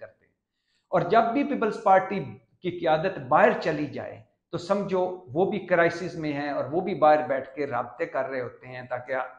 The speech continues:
हालात control में रहें, आएं और हम वापस आएं। इस वक्त दोनों, नवाज शरीफ साहब इनकलाबी बन गए हैं और उन्होंने इनकलाबी तीन चार बयान दे दिए हैं कि जो पिछले जिन्होंने साजिश की,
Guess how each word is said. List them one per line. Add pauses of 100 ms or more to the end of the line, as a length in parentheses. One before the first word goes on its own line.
हालात
control
में
रहें, (340)
आएं
और
हम
वापस
आएं। (440)
इस
वक्त (360)
दोनों,
नवाज
शरीफ
साहब
इनकलाबी
बन
गए
हैं
और
उन्होंने
इनकलाबी
तीन
चार
बयान
दे
दिए
हैं
कि
जो (200)
पिछले
जिन्होंने
साजिश
की,